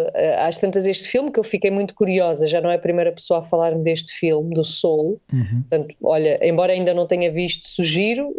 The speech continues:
Speaker 1: eh, já vi o trailer e fiquei mesmo muito curiosa.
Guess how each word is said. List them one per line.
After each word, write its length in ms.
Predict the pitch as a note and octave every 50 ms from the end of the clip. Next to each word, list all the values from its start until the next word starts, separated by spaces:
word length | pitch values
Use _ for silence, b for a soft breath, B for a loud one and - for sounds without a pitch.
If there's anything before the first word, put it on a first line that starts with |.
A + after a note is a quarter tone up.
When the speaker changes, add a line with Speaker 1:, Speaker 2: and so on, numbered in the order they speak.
| - -
Speaker 1:
eh, 920 | - E3 D#3+ E3 D#3+ D#3+ D#3+ D#3+ D#3+ D#3 D#3 D#3 D3+ D3+ D3+ D3+ D3 C#3+ - -
já 200 | E3+ - F#3+ F#3
vi 160 | D#3 F#3 G3+
o 40 | G3
trailer 460 | F#3+ - F#3+ F#3+ F#3+ F#3+ F#3 F3+ F3
e 40 | E3+
fiquei 300 | E3 - G3+ E3 - F3
mesmo 240 | E3+ F3+ F3 - E3+ F3+
muito 180 | F3 E3+ -
curiosa. 640 | - F#3 E3+ E3+ E3 E3 D#3 D#3 D#3 D3+ F3 F#3 -